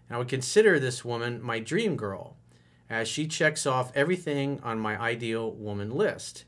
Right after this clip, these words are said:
However," and it's a big however, "I am beginning to get the sense that she is deceptive and has been lying to me about little things, which also means she'll lie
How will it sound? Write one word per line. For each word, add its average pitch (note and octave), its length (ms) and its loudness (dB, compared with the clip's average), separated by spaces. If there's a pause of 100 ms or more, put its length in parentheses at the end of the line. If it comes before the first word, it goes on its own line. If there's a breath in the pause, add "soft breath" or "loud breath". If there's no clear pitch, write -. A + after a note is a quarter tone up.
(120)
However," D#3 580 2 (280 soft breath)
and G#2 120 -6
it's G#2+ 120 -4
a D3+ 80 2
big F3+ 280 6
however, G2 560 -4 (520 soft breath)
"I B2+ 140 4
am A3+ 120 2
beginning E3+ 360 2
to D3+ 80 -4
get C#3+ 160 -2
the C3+ 80 -8
sense C3 680 2
that B2 180 -6
she - 160 -2
is C3 100 0
deceptive G#3 760 2 (600 soft breath)
and B2 80 -2
has B2+ 160 4
been C3+ 200 0
lying E3 420 2
to - 120 -6
me A2+ 260 -2
about A2 320 0
little D#3 220 2
things, G#2+ 640 -4 (440 soft breath)
which D#3 180 0
also F#3+ 420 4
means A2 560 -2
she'll C3+ 320 0
lie G2+ 540 0